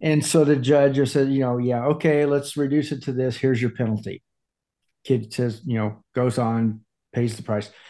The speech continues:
My son gets up and he's having the conversation with the judge, says, you know,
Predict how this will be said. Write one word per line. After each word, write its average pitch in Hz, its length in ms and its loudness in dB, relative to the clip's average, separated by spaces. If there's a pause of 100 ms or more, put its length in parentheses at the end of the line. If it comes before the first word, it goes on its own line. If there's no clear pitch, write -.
(720)
My 135 80 0
son - 320 4
gets 160 240 4
up 104 300 -4 (580)
and 135 480 0
he's 135 200 -4
having 143 260 0
the 139 80 -2
conversation 143 640 -2
with 131 100 -4
the 147 100 0
judge, 123 380 -2
says, 127 240 -2
you 131 80 0
know, 120 260 -2